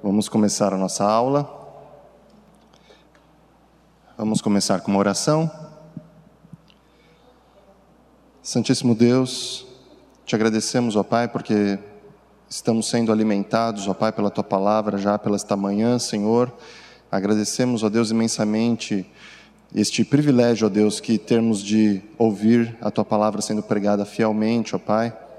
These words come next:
Agradecemos, ó Deus, pela Tua igreja, agradecemos, ó Pai, porque o Senhor nos transforma pela Tua palavra e pelo Teu Santo Espírito e nos faz, ó Deus, caminhar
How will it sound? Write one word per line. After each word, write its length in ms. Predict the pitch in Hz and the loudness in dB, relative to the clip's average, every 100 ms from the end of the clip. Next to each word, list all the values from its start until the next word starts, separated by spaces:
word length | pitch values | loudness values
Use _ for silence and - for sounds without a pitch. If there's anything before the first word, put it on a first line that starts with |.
| - - - - - | -20 -20 -20 -18 -8
Agradecemos, 720 | 98 104 107 - 131 127 113 | -2 0 0 0 0 0 0
ó 80 | 104 | 2
Deus, 560 | 110 117 110 - - - | 2 0 -2 -10 -16 -6
pela 140 | - 101 | -4 0
Tua 120 | 113 | 0
igreja, 560 | 98 107 123 131 127 127 | 2 4 4 2 -2 -4
agradecemos, 760 | 113 104 107 - 123 127 110 | -2 0 0 0 0 0 0
ó 60 | 107 | -2
Pai, 420 | - 113 117 117 - - - - - - - - | 0 2 0 -4 -10 -20 -20 -20 -20 -20 -20 -4
porque 680 | 104 - 120 113 110 107 101 - - - | -4 0 2 4 2 0 -4 -14 -20 -14
o 40 | |
Senhor 480 | - 123 117 120 120 | -2 2 4 4 4
nos 340 | 117 110 104 - | 2 0 0 -2
transforma 500 | 120 113 - 131 123 | 0 0 2 2 2
pela 160 | 120 | 2
Tua 120 | 117 | 2
palavra 760 | 113 113 104 113 123 120 123 117 - - - | 0 0 2 2 2 0 -2 -4 -12 -20 -10
e 60 | - | -2
pelo 200 | 127 110 | 0 2
Teu 140 | 120 | 0
Santo 260 | 110 120 120 | 0 0 0
Espírito 680 | - - 127 135 127 - 123 - - - - - - | -2 2 4 6 4 0 -2 -6 -20 -20 -20 -14 0
e 60 | |
nos 180 | 113 117 | 2 2
faz, 240 | - 120 113 | 2 0 2
ó 40 | |
Deus, 180 | 110 113 | 2 2
caminhar 760 | - 113 113 107 113 107 98 | 0 2 4 4 2 0 -6